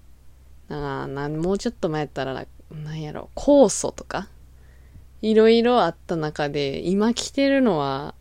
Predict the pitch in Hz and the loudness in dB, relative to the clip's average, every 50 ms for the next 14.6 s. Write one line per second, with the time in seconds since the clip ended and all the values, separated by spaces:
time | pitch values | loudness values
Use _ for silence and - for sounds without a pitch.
0 | - - 160 165 185 196 214 202 - - - - 269 269 247 - 202 170 156 151 | -14 -8 -4 -2 2 2 2 2 0 -2 -2 0 0 0 0 0 0 0 0 0
1 | 147 147 147 143 156 143 139 135 135 123 - 131 - - - - - - - - | -2 -2 -4 -4 -4 -4 -4 -4 -6 -6 -8 -10 -10 -12 -14 -16 -16 -20 -20 -20
2 | - - - - - - - - - - 180 180 175 165 156 151 - - - 113 | -20 -20 -20 -20 -20 -20 -20 -20 -10 -4 -2 0 0 0 -2 -4 -8 -10 -12 -10
3 | 117 143 - - - 135 - - - - - - 160 160 156 156 156 151 151 - | -10 -10 -12 -12 -12 -10 -10 -10 -12 -12 -14 -12 -10 -8 -6 -6 -6 -6 -8 -8
4 | - - - 175 160 - - 220 233 247 247 240 - 262 254 247 240 233 233 - | -8 -6 -6 -6 -6 -4 -2 0 0 0 0 0 2 4 4 4 4 2 2 0
5 | 226 196 - - 170 147 139 135 - - 175 - - 180 180 - - 185 - - | -2 -2 -2 -2 -6 -6 -6 -6 -8 -10 -10 -8 -6 -6 -6 -6 -6 -8 -8 -10
6 | - - - - - 175 170 170 165 170 170 170 170 165 165 165 165 165 160 160 | -14 -14 -12 -6 -4 -2 -2 -2 -2 -2 -2 -2 -2 -2 -2 -2 -4 -4 -4 -4
7 | 165 165 - 147 135 131 - - - - - - - - - - - - - 151 | -6 -6 -6 -8 -8 -8 -8 -10 -12 -14 -14 -16 -20 -20 -20 -20 -16 -10 -8 -6
8 | 143 139 131 143 147 147 143 143 - - - - - - - - - 90 - - | -6 -6 -4 -4 -4 -4 -4 -6 -8 -8 -10 -8 -10 -10 -12 -12 -12 -12 -14 -14
9 | - - - - - 208 208 196 208 233 285 - - - 180 - - - - - | -18 -20 -12 -6 -4 -2 -2 0 0 0 0 0 0 -4 -8 -8 -12 -16 -16 -14
10 | - - - - - - - - 262 339 427 - - 392 392 403 381 - 381 311 | -12 -12 -12 -12 -12 -10 -4 -2 -2 -2 0 2 4 4 4 4 4 2 0 2
11 | - 233 190 190 185 175 165 165 160 160 170 - - - - - - - - - | 2 2 2 2 2 0 0 -2 -4 -4 -6 -6 -8 -10 -10 -14 -20 -20 -20 -20
12 | - - - - - - - 175 165 160 - - - 359 381 381 - - - - | -20 -20 -20 -20 -16 -10 -8 -6 -6 -6 -2 4 8 8 8 8 8 0 -2 0
13 | 269 240 214 226 226 - 240 226 220 220 220 - - 208 185 180 175 175 - - | 0 2 2 2 2 2 0 2 2 0 -2 -4 -2 0 0 0 0 -2 -2 -2
14 | 185 175 170 160 156 180 208 208 175 143 - - | -2 -2 -2 -2 0 2 2 4 4 2 0 -4